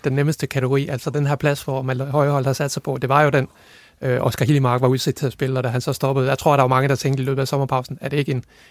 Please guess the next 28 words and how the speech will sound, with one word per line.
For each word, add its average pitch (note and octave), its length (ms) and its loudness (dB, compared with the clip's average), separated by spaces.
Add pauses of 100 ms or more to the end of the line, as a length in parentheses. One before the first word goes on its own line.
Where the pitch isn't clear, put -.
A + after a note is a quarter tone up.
(120)
en C#3+ 80 -4
plads, C#3 240 2
O D3 100 4
B B2+ 140 0
skal C3+ 140 -4
ud C3+ 80 2
og B2+ 80 -2
forstærke?" B2+ 480 -4
Og - 120 -6
det D3 120 -2
er D3 40 -2
ikke C#3+ 180 -4
rigtig C#3 200 -6
et B2+ 60 -8
tema C3+ 240 0
mere, C3 180 0
tror C#3+ 180 -6
jeg D#3 80 -6
ikke. - 140 -14 (420)
Øh, E3+ 200 -2
så, B2+ 260 -2
så - 120 -4
det C3 140 2
er C3 160 4
Malte B2+ 240 0
Højholt, B2 440 0
øh, C3+ 120 -4
klart. B2+ 380 -4